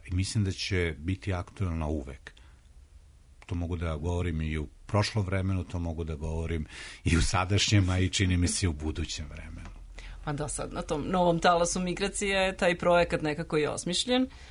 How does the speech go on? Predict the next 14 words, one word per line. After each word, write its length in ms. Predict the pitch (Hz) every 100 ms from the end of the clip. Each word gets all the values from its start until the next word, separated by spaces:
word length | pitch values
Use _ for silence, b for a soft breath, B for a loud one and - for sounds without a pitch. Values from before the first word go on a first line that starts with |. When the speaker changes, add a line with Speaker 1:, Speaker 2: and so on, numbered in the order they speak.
| B
Speaker 2:
Nas 180 | 180 165
su 100 | 165
pozvale 380 | 160 156 147 147
kolege 460 | 147 147 147 143 131
iz 180 | 113
Slovenije, 500 | - 147 147 214 202
iz 80 | 170
Moderne 300 | 156 143 147
galerije 360 | 143 143 147 143
u 40 |
Ljubljani, 540 | 139 135 135 190 220 180
pre 260 | - 139
već, 240 | 131 - -
evo, 140 | -